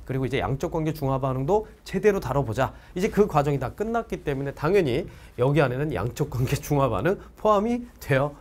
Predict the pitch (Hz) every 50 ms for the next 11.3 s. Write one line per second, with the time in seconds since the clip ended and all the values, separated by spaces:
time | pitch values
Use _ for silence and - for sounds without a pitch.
0 | - - 120 - - - 127 110 92 78 - 202 226 269 262 262 240 226 208 156
1 | 143 127 117 123 110 98 92 82 - 117 147 208 - - - - - - - -
2 | 151 117 107 135 131 120 135 147 143 - - - - - - 151 156 190 226 233
3 | 220 214 214 - - 233 233 226 226 208 220 214 196 180 196 202 190 - - 139
4 | 139 127 113 - 123 - - 113 113 131 139 143 156 139 127 123 113 - 110 98
5 | 107 127 - - 110 107 107 120 127 120 113 104 101 92 113 110 104 101 101 101
6 | 92 95 95 135 180 226 - - - 98 87 95 95 98 98 98 95 90 - 135
7 | 101 110 120 - - - 143 113 110 101 92 92 104 117 117 - - 180 175 143
8 | 151 180 - - - - 151 139 - 147 135 165 180 - 180 151 131 147 - -
9 | - - - - - - - - - - - - - - - - - 147 143 151
10 | 151 147 156 165 165 165 - - - - 127 104 87 - - - - - - 143
11 | 117 - - 117 117 92